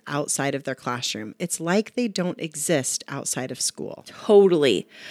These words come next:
Speaker 2: Okay, so I bet you have a lot to say about this because you're a teacher and you've probably seen students outside of school. But this reminded me that one time I was at the grocery store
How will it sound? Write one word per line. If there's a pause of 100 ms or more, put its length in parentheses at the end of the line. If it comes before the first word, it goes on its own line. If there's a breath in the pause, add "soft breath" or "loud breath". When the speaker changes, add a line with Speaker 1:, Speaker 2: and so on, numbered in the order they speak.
(300 loud breath)
Speaker 2:
Okay,
so
I
bet
you
have
a
lot
to
say
about
this
because
you're
a
teacher
and (140)
you've
probably
seen
students
outside
of
school. (420 loud breath)
But
this
reminded
me (240)
that
one
time (100)
I
was
at
the
grocery
store